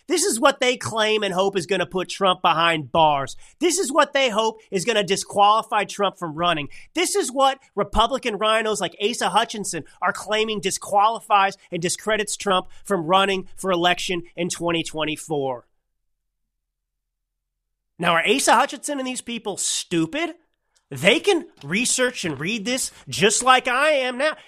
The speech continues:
Why is it so hard, Captain, for people to do? I mean, you know,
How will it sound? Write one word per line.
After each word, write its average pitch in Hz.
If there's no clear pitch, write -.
Why 392
is 294
it -
so 294
hard, 262
Captain, 160
for 233
people 302
to 311
do? 269
I 311
mean, 320
you 349
know, 330